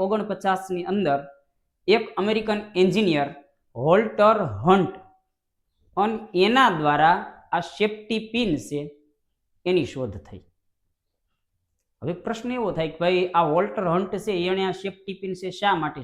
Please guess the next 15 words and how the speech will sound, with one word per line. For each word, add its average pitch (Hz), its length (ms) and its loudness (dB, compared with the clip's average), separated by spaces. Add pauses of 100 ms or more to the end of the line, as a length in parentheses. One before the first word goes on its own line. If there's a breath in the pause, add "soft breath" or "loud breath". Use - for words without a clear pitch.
શોધી 120 380 -10
છે? 156 100 -20 (1400)
છે 214 140 2
સાવ 214 340 6
સામાન્ય 147 520 0
વાત 107 180 -12 (760)
કે 180 60 -2 (160)
આ 247 380 10 (140)
વોલ્ટર 208 540 4 (180)
હન્ટ 220 280 0 (160)
છે 190 120 0 (340)
એના 208 280 4 (120)
પર 196 160 2 (220)
તે 220 180 8
સમયે 165 560 0